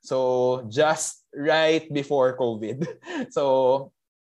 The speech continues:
um, but most of my life, I'm in the Philippines. Um, I grew up in Bacolod. So, baka naririnig niyo yung punto. <laughs> Kasi nandyan pa rin naman siya.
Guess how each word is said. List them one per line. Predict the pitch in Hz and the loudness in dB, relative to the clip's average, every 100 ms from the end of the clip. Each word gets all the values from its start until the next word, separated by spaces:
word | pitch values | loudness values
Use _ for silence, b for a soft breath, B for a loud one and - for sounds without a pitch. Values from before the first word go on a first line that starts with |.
| _ - | _ -6
um, | 139 131 131 139 | -2 -2 -2 -4
but | 147 165 147 | -2 -2 -2
most | 151 170 202 | 0 2 2
of | 185 | 0
my | 170 160 135 | -2 -2 -2
life, | 123 147 143 | -4 -4 -6
I'm | 139 135 | -8 -8
in | |
the | 131 | -6
Philippines. | 131 139 131 117 117 180 220 - | -4 -2 -4 -6 -8 -8 -10 -10
Um, | 123 117 | -8 -6
I | 127 | -6
grew | 135 147 | 0 2
up | 147 175 | 2 2
in | |
Bacolod. | 180 196 202 147 123 165 151 | 0 0 0 0 0 -4 -4
So, | 139 | -6
baka | 120 120 123 | -6 -6 -6
naririnig | 123 127 131 143 147 | -6 -4 -4 -4 -6
niyo | 147 156 160 | -6 -6 -6
yung | |
punto. | 147 170 - 117 190 _ _ | -4 -6 -4 -6 -8 _ _
<laughs> | - - | -14 -4
Kasi | - 170 | -2 0
nandyan | 151 147 147 151 | -2 0 0 2
pa | 139 | 0
rin | 135 | 0
naman | 127 156 | -2 -4
siya. | - 127 | -4 -4